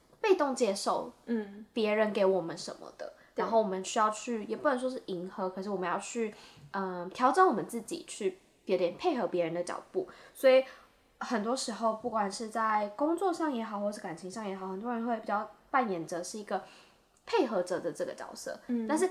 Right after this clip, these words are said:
Speaker 1: 其实我们心底是知道我们需要什么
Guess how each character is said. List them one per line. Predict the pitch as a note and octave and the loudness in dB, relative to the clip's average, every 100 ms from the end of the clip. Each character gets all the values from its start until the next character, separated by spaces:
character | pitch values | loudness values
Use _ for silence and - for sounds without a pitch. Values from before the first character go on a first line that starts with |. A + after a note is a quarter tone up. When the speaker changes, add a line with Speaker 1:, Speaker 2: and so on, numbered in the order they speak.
| - | -2
Speaker 1:
其 | - E4 | -2 2
实 | G#4 | 4
我 | F4+ | 4
们 | G#3 F#3+ - - _ | 2 0 -4 -16 _
心 | - - E4 F4+ | -8 -2 0 0
底 | E4+ - | 0 -2
是 | - B3 | -4 -6
知 | A#3 | -2
道 | A#3+ A3+ F#3 - - _ | 4 6 4 -2 -20 _
我 | F#3 | -2
们 | F3+ E3 | 0 0
需 | - F#3+ | 0 2
要 | F3+ | 2
什 | E3+ - | 0 -4
么 | - | -6